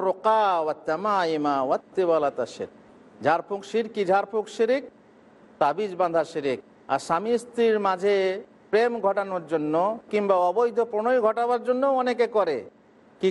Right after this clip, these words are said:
করে? যোগ জাদু বলে না, যোগ জাদু, টোনা করে, এসব হচ্ছে শিরিক, রাসূলুল্লাহ সাল্লাল্লাহু আলাইহি ওয়াসাল্লাম বলেছেন। তারপরে জাইনাব বলছেন যে আমি একদিন বের হলাম, আমাকে একজন লোক দেখে নিল। আর সে দেখে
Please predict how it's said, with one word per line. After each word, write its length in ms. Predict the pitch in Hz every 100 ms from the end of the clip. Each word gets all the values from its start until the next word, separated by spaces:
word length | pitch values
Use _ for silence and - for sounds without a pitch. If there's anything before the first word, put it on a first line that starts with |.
| 190
করে? 180 | 202 247 330 - _ _ 123
যোগ 240 | 180 202 175
জাদু 200 | 180 170 160
বলে 120 | 170 202
না, 40 | 180
যোগ 100 | 175
জাদু, 200 | 180 196 370 - - - - - -
টোনা 220 | 185 208 185
করে, 200 | 170 135 98 - _ -
এসব 300 | 143 208 220 214
হচ্ছে 220 | 196 196 185 -
শিরিক, 460 | 185 190 160 127 - - -
রাসূলুল্লাহ 360 | 147 175 170
সাল্লাল্লাহু 160 | 156 170
আলাইহি 80 | 147
ওয়াসাল্লাম 220 | 151 139
বলেছেন। 300 | 139 120 110 92 - - - - - - -
তারপরে 420 | 208 220 202 185 175 175 - 143
জাইনাব 300 | 160 170 156 165
বলছেন 320 | 156 - 107 - - - - - - - 117
যে 60 | 180 214
আমি 120 | 254 240
একদিন 240 | 196 208 190 180
বের 140 | 220 196
হলাম, 260 | 196 196 202 - - 151
আমাকে 260 | 190 190 185
একজন 260 | 160 147 160 147
লোক 120 | 170 139 143
দেখে 200 | 135 147
নিল। 140 | 120 98 85 - - - - - - - -
আর 80 | 143 - -
সে 140 | - 247 180
দেখে 180 | 185 226